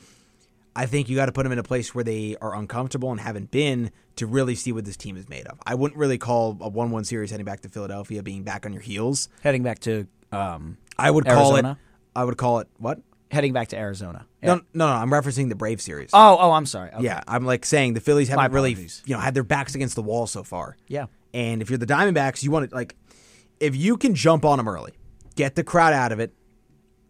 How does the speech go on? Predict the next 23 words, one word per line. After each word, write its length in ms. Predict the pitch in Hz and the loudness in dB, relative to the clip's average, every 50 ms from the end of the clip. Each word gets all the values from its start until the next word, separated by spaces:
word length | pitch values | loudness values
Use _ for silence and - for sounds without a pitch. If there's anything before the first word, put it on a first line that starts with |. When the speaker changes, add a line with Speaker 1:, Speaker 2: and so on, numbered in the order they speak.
| _ _ _ _ - | _ _ _ _ -8
Speaker 1:
I 100 | 117 113 | -8 -6
think 240 | - 151 139 110 | -4 -4 -4 -2
that's 220 | - 147 131 - - | 0 -2 -2 -2 -2
something 560 | - 135 123 113 - - 127 120 117 113 107 | -2 -2 -2 -2 -2 -4 -4 -2 -2 -4 -2
that 500 | 110 110 110 110 107 101 - - - - - _ _ _ _ _ _ _ _ _ _ _ _ _ _ - | -2 -2 0 0 -2 -4 -6 -10 -16 -16 -18 _ _ _ _ _ _ _ _ _ _ _ _ _ _ -8
Speaker 2:
It's 120 | 160 - | -6 -4
something 240 | - - 226 170 - - | -2 -2 -2 -4 -2 -2
every 300 | 160 170 147 156 151 139 | -2 0 2 2 2 2
network 360 | 135 139 143 - 123 107 - | 2 2 0 -2 -4 -8 -8
is 120 | 107 95 - | -10 -10 -6
talking 380 | - 127 131 135 - 107 85 | -2 -2 -2 -2 -4 -10 -14
about, 120 | 71 - 196 | -8 -6 -4
Speaker 1:
Exactly. 300 | 185 127 185 175 147 160 | 0 2 4 6 6 6
Speaker 2:
the 40 | |
Philly 120 | 143 131 117 | 6 4 2
crowd. 320 | - - 170 151 101 104 | 2 4 4 4 2 0
It's, 180 | 120 120 - - | -2 -4 -4 -4
it's 180 | 175 - - | -6 -4 -2
like 140 | 180 175 143 | -2 0 2
a, 180 | 156 143 127 117 - | 4 2 2 2 0
a 80 | 139 131 | -4 -2
tenth 320 | - 143 147 139 - - | -2 -2 -2 -2 -4 -4
player. 300 | - 143 170 202 - - | 0 0 0 0 -2 -8